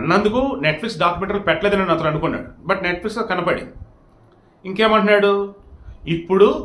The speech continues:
ఆమె చేత పది కోట్లు కనుక మీరు ఇప్పించకపోతే ఆ పది కోట్లు ఇప్పించాల్సిన బాధ్యత లేదా ఇవ్వాల్సిన బాధ్యత మీదే అయింది. ఎందుకు మీరు అవన్నీ ప్లే చేశారు, అది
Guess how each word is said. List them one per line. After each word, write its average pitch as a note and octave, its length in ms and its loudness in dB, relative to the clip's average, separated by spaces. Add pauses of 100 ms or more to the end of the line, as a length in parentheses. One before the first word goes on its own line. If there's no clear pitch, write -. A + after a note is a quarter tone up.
(520)
ఆమె C3 280 -2
చేత - 200 0 (120)
పది E3+ 240 4
కోట్లు G#3 240 4
కనుక F3+ 280 0
మీరు E3+ 140 4
ఇప్పించకపోతే C#3 720 -2 (1120)
ఆ E3 100 4 (160)
పది E3+ 240 6
కోట్లు A3+ 240 0
ఇప్పించాల్సిన G3+ 580 0
బాధ్యత F#3 260 2 (180)
లేదా F3 200 2
ఇవ్వాల్సిన F#3 400 0
బాధ్యత E3 200 2 (120)
మీదే G3+ 260 4
అయింది. - 260 -6 (840)
ఎందుకు A3 300 4 (920)
మీరు A#3+ 200 2
అవన్నీ A#3 240 2
ప్లే A#3 120 4 (140)
చేశారు, - 400 0 (1200)
అది G3+ 100 0